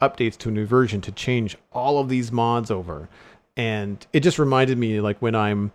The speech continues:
you know, a little impatient waiting for the new Hermitcraft season to start as a new game version is to come out, you just realize just how much work, uh, goes into the behind the scenes on something like that, because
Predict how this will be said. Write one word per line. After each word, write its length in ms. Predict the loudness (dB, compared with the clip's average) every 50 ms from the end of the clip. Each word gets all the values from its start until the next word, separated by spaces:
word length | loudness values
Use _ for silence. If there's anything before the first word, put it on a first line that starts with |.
| _ _ _ _ _ _ _
you 100 | 4 6 6
know, 180 | 6 6 4 2 _ -4
a 40 | 2
little 240 | 4 6 6 6 6
impatient 480 | 4 2 0 0 0 0 0 -4 -4
waiting 280 | 0 0 0 0 0 -2
for 100 | -4 -4
the 80 | -4 -2
new 140 | -2 -2
Hermitcraft 480 | 0 0 0 -2 -2 -2 -2 -2 -2 -2
season 260 | -6 -6 -6 -6 -6 -8
to 60 | -8
start 300 | -6 -2 0 0 0 0 -2
as 180 | -2 -2 -2 -2
a 60 | -2
new 340 | -2 -2 -2 -2 -4 -6 -8 -12 -18 _ -12 -4
game 220 | -2 0 0 0 0
version 280 | 0 0 -2 -2 -6
is 80 | -6 -6
to 60 | -8
come 160 | -6 -4 -2
out, 200 | -2 -2 -2 -4
you 60 | -6 -4
just 180 | -4 -4 0
realize 380 | 2 2 4 4 2 0 -2 -6 _ -16
just 480 | -12 -6 -2 0 0 0 -2 -4 -8
how 260 | -12 -4 0 0 0
much 340 | 0 0 0 -2 -2 -4 -4
work, 380 | -2 0 0 0 0 -2 -6 -20 _ _ -20 -20 -20 -20 _ _ -8
uh, 200 | -8 -6 -6 -8
goes 320 | -6 -4 -4 -4 -4 -4
into 320 | -6 -8 -8 -6 -6 -6 -6
the 80 | -4
behind 280 | -4 -2 -2 -2 -4 -4
the 60 | -6
scenes 400 | -6 -2 0 2 2 2 2 0
on 180 | -2 -4 -4 -4
something 300 | -4 -6 -4 -4 -2 -2
like 200 | -2 -4 -4 -4
that, 200 | -2 -4 -2 -4
because 400 | -6 -6 -4 -4 -4 -4 -4